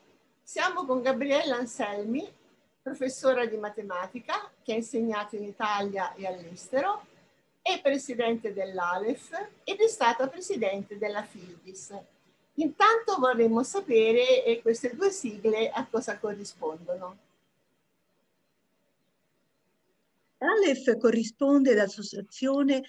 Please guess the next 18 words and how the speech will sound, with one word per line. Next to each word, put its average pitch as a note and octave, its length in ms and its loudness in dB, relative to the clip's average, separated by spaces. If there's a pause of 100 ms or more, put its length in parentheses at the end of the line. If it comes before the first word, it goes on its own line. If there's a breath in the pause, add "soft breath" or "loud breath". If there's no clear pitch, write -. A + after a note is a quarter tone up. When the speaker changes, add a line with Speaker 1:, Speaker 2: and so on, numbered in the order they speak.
(300 loud breath)
Speaker 2:
per G#3 200 4
la G3+ 100 4
Leadership A#3+ 680 4
e G3 180 2
l'Empowerment G#3+ 960 2
Femminile D#3+ 840 -4 (840 soft breath)
ed A3 320 6
è A3+ 240 6
nata C#4 840 2 (880)
nel F#3 380 0
duemilasette, A3+ 1700 -2
quindi F#3+ 260 -2
sono F3+ 380 -2
già A3+ 280 -2 (240 soft breath)
quattordici G3 580 -2
anni F#3 520 -2
che - 400 -2
opera G3 560 -2